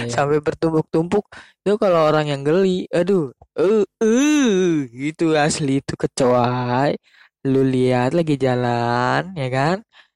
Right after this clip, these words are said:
Speaker 2: Lu sangka itu korma, pas lu deketin ternyata kecoa. Lu deketin lagi, itu kecoanya terbang. Aduh,
Speaker 1: Aduh.
Speaker 2: uh, geli, asli geli gua ngebayangin.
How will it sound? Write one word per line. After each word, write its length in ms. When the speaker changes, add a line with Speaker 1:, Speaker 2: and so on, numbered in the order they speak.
Speaker 2:
Lu 80
sangka 380
itu 160
korma, 560
pas 180
lu 140
deketin 400
ternyata 240
kecoa. 560
Lu 140
deketin 420
lagi, 300
itu 160
kecoanya 340
terbang. 600
Aduh, 320
Speaker 1:
Aduh. 320
Speaker 2:
uh, 480
geli, 480
asli 300
geli 280
gua 220
ngebayangin. 480